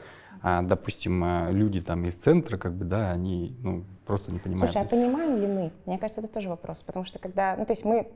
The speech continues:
Speaker 2: понимаем, что мы все, а, бедные, да, у нас плохие дороги, у нас там нет чистой воды питьевой,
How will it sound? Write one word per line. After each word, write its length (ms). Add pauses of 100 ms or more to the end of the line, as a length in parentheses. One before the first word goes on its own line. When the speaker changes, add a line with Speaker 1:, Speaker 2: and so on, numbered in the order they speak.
Speaker 2:
понимаем, 320
что 180
мы 120
все, 540
а, 220
бедные, 460 (120)
да, 280
у 40
нас 120 (120)
плохие 240
дороги, 380
у 80
нас 200
там 260 (400)
нет 160 (240)
чистой 260
воды 340 (300)
питьевой, 500